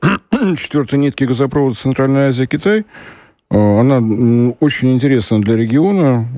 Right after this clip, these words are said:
На совещании в Сиане, э, Китай и Центральная Азия подписано межправительственное соглашение между, э, Китаем и Киргизией о, о возможностях организации поставок электроэнергии из Киргизии в Китай. Хотя Киргизия энергодефицитная и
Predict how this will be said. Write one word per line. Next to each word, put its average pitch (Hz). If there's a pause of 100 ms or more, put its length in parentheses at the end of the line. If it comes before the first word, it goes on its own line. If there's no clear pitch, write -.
(140)
На 104
совещании 110
в 95
Сиане, 127 (760)
э, 110
Китай 117
и -
Центральная 120
Азия 151
подписано 117
межправительственное 113
соглашение 117
между, 107 (100)
э, 98
Китаем 107
и 104
Киргизией 123
о, 107 (440)
о 104
возможностях 110
организации 113
поставок 113
электроэнергии 110
из 104
Киргизии 98
в 87
Китай. 82
Хотя 90
Киргизия 98
энергодефицитная 98
и 92